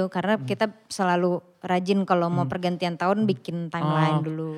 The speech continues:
Speaker 2: Tapi untuk bisnis gini tuh lu sebenar-, sebenarnya barengan sama tim belajar dari mana sih? Apa dari sesama musisi juga? Atau sampai datang seminar gitu, sampai yang niat gitu?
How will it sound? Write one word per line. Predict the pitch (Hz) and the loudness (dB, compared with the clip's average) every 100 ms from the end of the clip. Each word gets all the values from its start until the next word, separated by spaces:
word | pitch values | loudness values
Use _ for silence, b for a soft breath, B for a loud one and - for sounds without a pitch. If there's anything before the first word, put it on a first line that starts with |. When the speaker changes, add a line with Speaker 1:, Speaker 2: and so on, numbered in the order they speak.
| 156 - | -12 -6
Speaker 2:
Tapi | 202 339 | 0 2
untuk | 240 226 | 4 4
bisnis | 180 185 190 | 4 4 2
gini | 175 269 | 0 0
tuh | 381 | 0
lu | 349 | -2
sebenar-, | - 175 156 | 0 -2 -2
sebenarnya | 180 170 226 | -2 0 2
barengan | 254 165 | 2 2
sama | 160 160 | 2 0
tim | 254 285 | 2 4
belajar | 156 143 | 6 6
dari | 139 131 | 4 2
mana | 127 | 0
sih? | 175 254 | -2 -4
Apa | 135 120 120 - | -2 -2 -2 -6
dari | 156 139 | -2 -2
sesama | 120 131 127 | -2 -2 0
musisi | 127 127 127 123 | 2 0 -2 -6
juga? | 143 185 185 | -8 -4 -4
Atau | - | 0
sampai | 139 143 147 | 0 2 2
datang | 160 | 2
seminar | 160 185 185 196 202 | 2 4 6 6 6
gitu, | 175 143 | 4 0
sampai | 139 135 135 | 0 2 2
yang | 135 135 - | 2 -2 -4
niat | 143 143 139 | -2 0 0
gitu? | - 127 | -2 -8